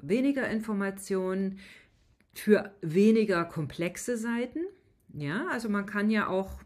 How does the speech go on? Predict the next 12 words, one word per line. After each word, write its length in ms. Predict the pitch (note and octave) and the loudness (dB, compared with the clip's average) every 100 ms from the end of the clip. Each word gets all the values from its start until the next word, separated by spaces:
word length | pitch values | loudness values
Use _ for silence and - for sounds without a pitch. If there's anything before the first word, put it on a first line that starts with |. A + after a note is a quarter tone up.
| - | -20
wenn 640 | - - F3 - - G3 G3 | -16 -10 -10 -10 -2 0 2
du 180 | G3+ | 0
ein 260 | G3+ F#3+ F3+ | 0 -2 -2
reines 300 | G3 A3 G#3+ | -2 -2 -2
Coaching-Business 720 | G#3 G#3 F#3+ F#3+ F#3+ F#3+ F#3+ | -4 -2 -2 -2 -2 -4 -2
hast 320 | F#3 F#3 - - - - | -4 -6 -10 -20 -20 -10
und 120 | G3 | -4
du 120 | F#3 | 0
hast 320 | F#3+ F#3+ - - _ _ | 0 -4 -10 -20 _ _
als 360 | - F#3 - - | -2 -2 -2 -4
Angebot 640 | F#3 G3+ G3 E3+ F3+ F3 - | 0 0 0 0 0 -2 -4
ein, 680 | E3+ G3 G#3 G3+ F#3+ F#3+ | 0 2 2 2 0 -4